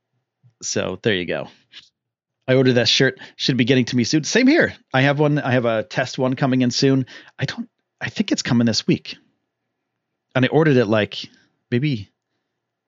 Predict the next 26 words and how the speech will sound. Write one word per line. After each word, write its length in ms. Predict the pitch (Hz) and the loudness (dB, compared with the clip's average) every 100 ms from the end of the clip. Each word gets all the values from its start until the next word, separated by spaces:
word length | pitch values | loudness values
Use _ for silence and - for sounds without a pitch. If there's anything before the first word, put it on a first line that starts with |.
| _ _ _ - | _ _ _ -12
a 80 | 101 | -6
week 180 | 117 - | -4 -2
and 80 | |
a 60 | 107 | -4
half 260 | - 123 - | -4 -4 -2
ago 200 | 208 269 | -2 -2
or 100 | 262 | -2
something. 420 | 277 254 285 269 | -2 -2 -4 -2
So 160 | - | 0
they 100 | 156 | 2
come 200 | 190 254 | 4 2
in 100 | 330 | 2
pretty 180 | 254 143 | 2 0
quick. 360 | 113 135 87 - - _ _ _ - - - - _ _ _ _ _ _ _ _ _ - | 2 0 0 -8 -20 _ _ _ -18 -14 -16 -18 _ _ _ _ _ _ _ _ _ -4
Yeah. 280 | 104 87 - _ _ _ _ _ _ _ _ _ _ | -2 -2 -8 _ _ _ _ _ _ _ _ _ _
So 440 | - - 98 92 - _ _ _ _ | -6 -2 0 -2 -8 _ _ _ _
we, 280 | 123 113 107 | -2 0 2
um, 420 | 101 95 90 90 _ _ _ - | 0 -2 -6 -14 _ _ _ -4
we 100 | 117 | -2
have 160 | 143 | 0
those 180 | 139 139 | 2 2
shirts. 300 | - 123 - - - - | 2 0 -6 -20 -20 -8
We 80 | |
also 140 | 277 165 | -2 -2
have 100 | |
a 20 | 120 | -2